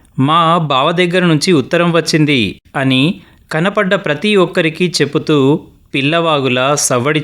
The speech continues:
చేస్తూ పరిగెడుతోంది రాధిక. "సర్లే అల్లరిపిల్ల, నువ్వు పది ఉత్తరాలు రాస్తే అతను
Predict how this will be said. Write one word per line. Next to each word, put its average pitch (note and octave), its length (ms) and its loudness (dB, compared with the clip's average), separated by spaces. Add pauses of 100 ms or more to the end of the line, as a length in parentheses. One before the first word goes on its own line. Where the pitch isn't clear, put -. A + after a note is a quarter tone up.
చేస్తూ C3 540 2 (240)
పరిగెడుతోంది C3 800 0
రాధిక. G#2+ 540 -4 (680)
"సర్లే C#3 480 -2
అల్లరిపిల్ల, D#3 800 -2 (580)
నువ్వు C3+ 640 4
పది C3 220 -2
ఉత్తరాలు E3+ 520 0
రాస్తే C#3 760 0 (220)
అతను C3+ 520 2